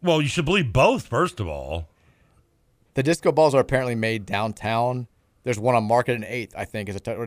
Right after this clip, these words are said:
Speaker 2: a texter says. And the, the big one is actually right there, Baxter and Breckenridge,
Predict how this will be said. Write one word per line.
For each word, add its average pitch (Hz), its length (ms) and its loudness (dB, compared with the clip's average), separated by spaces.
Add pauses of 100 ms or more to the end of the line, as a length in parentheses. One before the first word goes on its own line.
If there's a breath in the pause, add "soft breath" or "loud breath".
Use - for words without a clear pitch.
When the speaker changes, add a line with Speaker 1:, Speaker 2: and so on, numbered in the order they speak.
Speaker 2:
a - 20 -4
texter 110 160 -6
says. 110 280 -4 (260 soft breath)
And 123 120 -10
the, 139 160 0
the 127 120 -2
big 165 180 4
one 139 120 2
is 117 80 0
actually 123 340 2
right 117 220 2
there, 120 180 2
Baxter 127 400 2
and 110 80 -4
Breckenridge, 90 580 -10